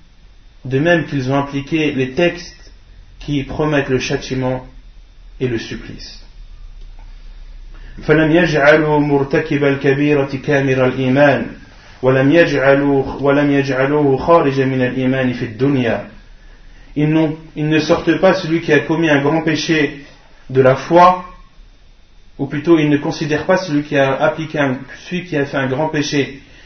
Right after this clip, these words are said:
ils ne considèrent pas sa foi complète, de même qu'ils ne le sortent pas de la foi. وفي الآخرة أمره إلى الله. Et dans l'au-delà,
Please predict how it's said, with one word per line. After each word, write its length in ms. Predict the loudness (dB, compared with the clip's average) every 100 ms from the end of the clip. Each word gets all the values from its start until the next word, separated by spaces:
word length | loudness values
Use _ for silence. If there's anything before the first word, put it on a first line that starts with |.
| -4
ils 100 | -2
ne 80 | 0
considèrent 480 | -2 -4 -2 0
pas 100 | 2
sa 200 | 2 0
foi 200 | 2 0 0
complète, 560 | -4 4 4 4 -6 -20 -20 _ -20 -18 -2
de 160 | 2
même 460 | 4 4 2 -2 -8 -16 -20 _ -20
qu'ils 220 | -4 0 4
ne 100 | 4
le 100 | 2
sortent 340 | 0 -4 -4
pas 200 | 2 2
de 80 | 2
la 140 | 0
foi. 440 | -2 -4 -6 -8 -16 -20 -20 -20 -20 -20 _ -20 -20 -8
وفي 220 | -6 -2
الآخرة 800 | -2 2 2 2 0 -2 -2 -6
أمره 340 | -4 -4 -4 -4
إلى 160 | -4 -4
الله. 420 | 0 2 2 0 -10 -20 -20 -6
Et 100 | -2
dans 120 | 0
l'au-delà, 600 | 0 2 2 4 4 2